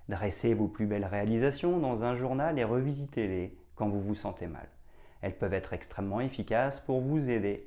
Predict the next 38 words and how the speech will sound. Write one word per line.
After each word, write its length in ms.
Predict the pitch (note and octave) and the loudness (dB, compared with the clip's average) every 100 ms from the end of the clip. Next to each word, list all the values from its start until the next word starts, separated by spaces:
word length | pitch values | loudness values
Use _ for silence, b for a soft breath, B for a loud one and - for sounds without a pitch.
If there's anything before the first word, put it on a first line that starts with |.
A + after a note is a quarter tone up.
| - | -4
à 120 | A2 | -2
vaincre 380 | G2 F2+ - G2+ | -2 -6 -6 -10
toute 300 | - - - | -6 -6 -4
mauvaise 300 | F#2 E2 - | -4 -6 -6
pensée 500 | - G#2+ - G#2+ - B B B | -4 -4 -4 -6 -6 B B B
ou 120 | F#3 F#3 | 0 2
toute 260 | C3 A2 | 0 2
observation 640 | A2+ - G#2+ F#2 F2+ - F2+ | 0 0 -4 -4 -6 -8 -6
négative. 380 | F2+ F2 - - - - b b b b b | -6 -8 -12 -18 -20 -20 b b b b b
Cela 480 | - A2 G#2+ D3+ F3+ | -2 4 8 8 6
va 160 | D3+ A2 | 4 4
vous 260 | G#2 C#3+ | 4 4
aider 260 | D3+ A#2+ C3+ | 4 6 4
aussi 380 | C3 A2 - D3+ | 2 0 0 2
à 60 | |
vaincre 360 | G2+ A2 C3+ - | 4 2 0 -4
votre 280 | F#2 F#2 - | -2 -4 -6
syndrome 460 | - B2+ A2 G2+ G2+ | -6 -4 0 0 0
d'imposteur. 480 | F#2 F#2 - - - - b b b b | -4 -8 -10 -14 -16 -20 b b b b
C'est 180 | - G2 | -4 -2
le 100 | F#2 | 0
genre 280 | G2 G#2+ G2+ | 2 2 2
de 80 | |
bug 260 | F2+ F2+ F#2 | 0 0 0
mental 640 | G2 A2 G#2+ F#2+ E2+ G2 | 0 -2 -2 -2 -2 -4
qui 140 | - - | -6 -4
peut 100 | G#2+ | -2
vous 180 | G#2 A2+ | 0 -2
faire 220 | - - | -4 -2
croire 300 | - C#3 - | 0 0 0
que 80 | C#3+ | 0
vos 180 | B2 | 2
réalisations 680 | A2+ B2+ C3 A2+ A2 - G2 B B B B | 2 4 2 0 -2 -4 -8 B B B B
ne 140 | C3 C#3 | 4 4
sont 220 | C#3+ A#2+ | 2 0
pas 240 | - G#2 | 0 0
assez 340 | F2+ - - E2 | -2 -6 -12 -12
importantes. 600 | G2 - - - A#2 | -14 -14 -18 -18 -20